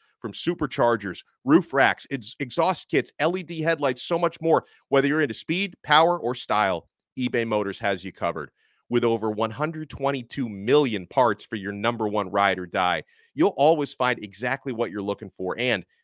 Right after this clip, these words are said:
with eBay Guaranteed Fit, your part is guaranteed to fit your ride every time or your money back.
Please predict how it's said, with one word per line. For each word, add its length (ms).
with 120
eBay 340
Guaranteed 580
Fit, 300
your 100
part 240
is 140
guaranteed 540
to 60
fit 200
your 140
ride 280
every 240
time 460
or 60
your 100
money 220
back. 320